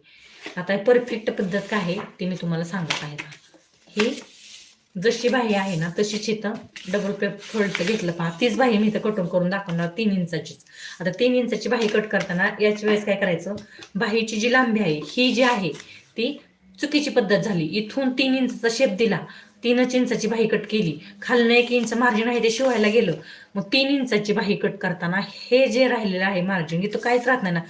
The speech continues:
समजा अडीच इंच जरी तुम्ही शेप ठेवला तर बाही शिवायला अपुरी पडणार, म्हणजे हा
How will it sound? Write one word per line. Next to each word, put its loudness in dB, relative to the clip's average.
समजा 4
अडीच 2
इंच 2
जरी 0
तुम्ही 4
शेप 0
ठेवला 0
तर 4
बाही 6
शिवायला 4
अपुरी 6
पडणार, 0
म्हणजे 4
हा 0